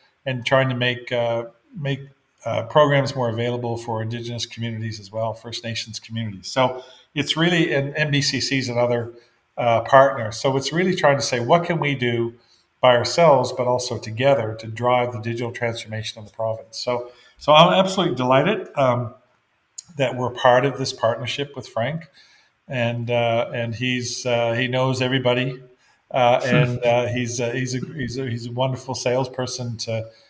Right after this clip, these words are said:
Speaker 1: to promote the work we're doing, but see the university as a vehicle for social change and progress. So, and it, I, I think this, uh, this project's gonna have a lot of impact in the years to come.
Speaker 2: You know, we had Frank on our podcast. Uh, I admire him greatly.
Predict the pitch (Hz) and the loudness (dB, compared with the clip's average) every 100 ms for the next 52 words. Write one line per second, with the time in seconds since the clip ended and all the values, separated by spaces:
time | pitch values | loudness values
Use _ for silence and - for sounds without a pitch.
0 | _ - - - 143 160 165 139 143 143 | _ -16 -8 0 6 6 4 2 2 0
1 | 139 165 135 117 120 117 113 - 143 135 | 0 2 2 0 -2 -6 -6 -2 0 -2
2 | 123 131 120 131 127 127 110 110 117 117 | -2 -4 -4 -4 -4 -6 -6 -4 -4 -6
3 | 117 - 123 117 117 - 117 107 98 107 | -12 -8 -6 -6 -8 -8 -6 -8 -10 -10
4 | 107 101 - - 104 - _ _ _ _ | -10 -12 -14 -10 -10 -12 _ _ _ _
5 | - 147 156 156 - 147 156 156 151 160 | -4 2 2 0 -4 0 2 4 2 2
6 | 135 - 139 135 - 135 117 120 131 - | 0 -2 -4 -2 0 2 2 0 -4 2
7 | 127 123 110 127 113 113 107 110 110 110 | 2 2 -4 -4 -2 -2 -2 -4 -4 -4
8 | 110 104 - 107 104 104 - - 110 - | -4 -4 -6 -12 -12 -14 -14 -12 -12 -12
9 | _ _ _ _ _ _ _ _ _ _ | _ _ _ _ _ _ _ _ _ _
10 | _ - - - - - - - _ - | _ -20 -20 -20 -20 -20 -20 -20 _ -2
11 | 139 135 135 143 - 143 135 135 131 123 | 2 4 6 4 4 4 4 4 4 2
12 | 127 123 127 123 123 - 120 117 113 117 | 2 2 2 0 0 0 0 2 0 -2
13 | 117 120 117 120 120 117 104 101 123 135 | -2 0 2 2 4 2 -2 0 0 2
14 | 131 131 | 0 0